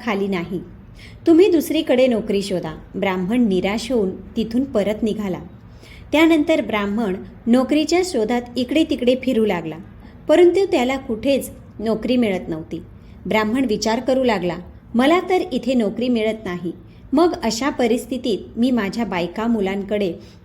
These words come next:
कुठल्या तोंडाने जाऊ?" त्यामुळे माझ्यासारख्या कमनशिबी माणसाला आत्महत्या करण्याशिवाय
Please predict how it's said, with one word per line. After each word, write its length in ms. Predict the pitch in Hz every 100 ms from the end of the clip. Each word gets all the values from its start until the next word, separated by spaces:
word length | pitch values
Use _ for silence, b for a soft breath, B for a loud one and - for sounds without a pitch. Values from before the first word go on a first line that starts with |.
| -
कुठल्या 340 | 254 247 277 311
तोंडाने 520 | 339 254 226 196 190
जाऊ?" 200 | 175 165 175 - - _ _ _ _ _ _ _ _ _ _ _ - - -
त्यामुळे 500 | 277 339 392 302 277
माझ्यासारख्या 920 | 262 214 202 262 269 240 233 233 190 170 B B B -
कमनशिबी 640 | 339 381 359 349 294 294
माणसाला 560 | 262 202 202 247 226 202 -
आत्महत्या 600 | 214 214 226 226 226 233
करण्याशिवाय 760 | 233 196 185 208 208 240 202